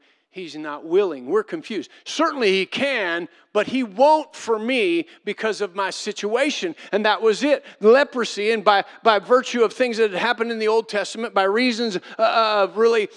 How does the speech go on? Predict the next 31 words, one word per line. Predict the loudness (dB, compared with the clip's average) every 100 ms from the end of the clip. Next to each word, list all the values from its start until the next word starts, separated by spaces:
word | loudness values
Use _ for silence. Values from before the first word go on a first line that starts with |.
| -14
separation | -12 -6 -2 0 0 0 0 -2 -6 -8 -8
for | -2 -2 -4 -8
different | -2 -2 -2 -4
reasons, | -2 -2 -2 -6 -8 -12 -8
lepers | 2 2 2 0 0 0 -6 -16 4
were | 4 6
separated. | 0 -6 0 0 0 -4 0 0 2
They | 0
were | -2 -2
ostracized. | 0 0 -4 -10 -6 -4 -4 -2
They | 0
were | 0
put | -2 -2 0
out. | 0 0 -2 -6 -6
Nobody | 0 0 0 -2
wanted | 0 0 -2
to | -4
be | -2
around | -2 0 0 0 -2
them. | -4 -6 -10 -6
And | -6
he | -4
came | -4 -4 -4
to | -6
Jesus. | -8 -6 -6 -8
He | -8 -8
said, | -4 -2
"Listen, | -2 -2 -12 _ _ _ _ _ _ _ _ _ _ _ _ _ _ _ _ _ _ _ _
I'm | -4
watching | 0 0 0 -4 -10
you. | -10 -10